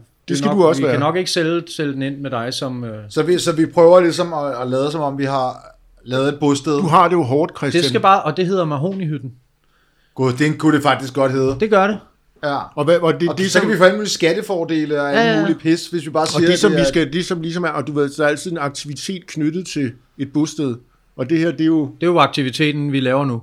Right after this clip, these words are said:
Speaker 1: det er der, det er podcast, der er aktiviteten.
Speaker 2: Ja.
Speaker 1: Vi bonder det bare ikke, eller sætter det ud. Vi får bare folk, vi sætter folk, har det lidt stramt, så sidder de og taler.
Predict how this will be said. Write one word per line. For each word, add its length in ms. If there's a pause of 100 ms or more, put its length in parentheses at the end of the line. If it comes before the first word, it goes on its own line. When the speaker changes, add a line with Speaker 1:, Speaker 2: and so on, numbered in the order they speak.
Speaker 1:
det 100
er 40
der, 180 (300)
det 100
er 40
podcast, 540
der 60
er 40
aktiviteten. 580
Speaker 2:
Ja. 100 (220)
Speaker 1:
Vi 80 (100)
bonder 260
det 140
bare 200
ikke, 120
eller 100
sætter 240
det 80
ud. 120
Vi 100
får 140
bare 200
folk, 320
vi 100
sætter 240
folk, 300 (400)
har 140
det 80
lidt 140
stramt, 420 (360)
så 100
sidder 180
de 100
og 60
taler. 340